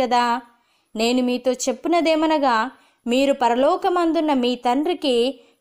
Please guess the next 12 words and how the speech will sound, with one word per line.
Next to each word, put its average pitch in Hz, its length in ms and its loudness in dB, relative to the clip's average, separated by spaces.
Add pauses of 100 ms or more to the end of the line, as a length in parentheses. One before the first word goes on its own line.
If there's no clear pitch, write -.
(100)
కుమారులై 330 640 2
ఉండునట్లు 220 720 -2 (340)
మీ 262 180 0
శత్రువులను 311 640 0
ప్రేమించుడి. 262 720 -2 (580)
మిమ్మును 247 380 0
హింసించు 269 640 -2
వారి 269 280 0
కొరకు 269 520 0
ప్రార్థన 214 560 -2
చేయుడి 226 720 0
అని. 240 240 -4